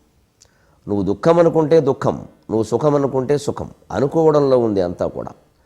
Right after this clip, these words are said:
అంతా మన మంచికే అని అనుకోగలిగితే ప్రతిదీ మంచిగానే కనిపిస్తుంది. వెనకటికో రాజుగారు ఉండేవాడు,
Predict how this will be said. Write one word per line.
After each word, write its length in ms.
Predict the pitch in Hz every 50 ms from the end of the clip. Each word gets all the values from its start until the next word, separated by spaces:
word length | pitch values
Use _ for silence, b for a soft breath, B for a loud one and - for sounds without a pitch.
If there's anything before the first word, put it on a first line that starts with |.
| b b b b b b
అంతా 360 | - 98 117 113 135 160 180 185
మన 200 | 160 143 131 127
మంచికే 800 | 120 117 135 135 - 147 110 107 117 123 123 113 95 71 - - - _ _ _ _ _ _ _ _ - -
అని 120 | 98 101 95
అనుకోగలిగితే 720 | 104 127 147 139 165 156 135 139 135 127 120 110 - 156
ప్రతిదీ 540 | 151 156 107 113 110 139 135 123 117 123 151
మంచిగానే 600 | 147 120 104 110 107 147 123 113 110 107 110 120
కనిపిస్తుంది. 720 | 120 - 107 107 90 107 101 - - 98 82 76 82 98 - _ _ _ _ _ _ _ _ _ _ _ _ _ _ _ _ _ 78
వెనకటికో 500 | 82 95 113 - 139 127 123 120 120 110
రాజుగారు 440 | 104 107 113 117 127 131 131 123
ఉండేవాడు, 540 | 123 120 107 101 85 - - - - - _